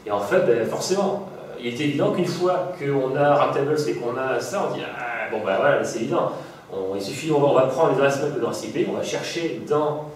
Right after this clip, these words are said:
euh, Rack Tables le truc correspondant, et on peut faire l'affichage en mettant le nom des serveurs, euh, correspondant à, pour dire, voilà, sur tel port, donc sur le port, euh, euh, gigabit, euh, slash dix, c'est tel serveur. C'est quand même un truc assez sympathique.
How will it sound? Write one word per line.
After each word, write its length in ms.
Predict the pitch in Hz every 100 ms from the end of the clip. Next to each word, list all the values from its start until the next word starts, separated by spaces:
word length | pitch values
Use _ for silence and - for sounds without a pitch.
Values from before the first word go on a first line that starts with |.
| -
euh, 140 | 107
Rack 220 | 104 117 -
Tables 280 | 139 147 - -
le 60 | 110
truc 160 | 117
correspondant, 520 | 117 - - - - -
et 40 |
on 60 | -
peut 60 |
faire 140 | - 113
l'affichage 420 | 107 - 156 165 -
en 120 | 117
mettant 400 | 107 - 120 - - - -
le 120 | 113
nom 140 | 135 143
des 100 | 127
serveurs, 500 | - - - - - - - - - - - - 98
euh, 360 | 95 90 87 87
correspondant 840 | - 110 107 117 107 147 117 104 -
à, 140 | 113 - - -
pour 160 | 113 -
dire, 160 | -
voilà, 240 | - 104 104
sur 200 | - - -
tel 300 | 156 135 -
port, 260 | 127 139
donc 160 | 117 -
sur 140 | 120
le 80 | 120
port, 440 | 120 131 127 104 101
euh, 140 | 98 98 - - -
euh, 140 | 98 95
gigabit, 580 | - 123 127 127 127 110
euh, 180 | 101 98
slash 300 | - 104 101
dix, 420 | - - - -
c'est 320 | - - 131
tel 160 | 143 131
serveur. 300 | - - - - - - -
C'est 140 | - 113
quand 140 | 117
même 60 | 110
un 80 |
truc 140 | - -
assez 120 | -
sympathique. 460 | - - - -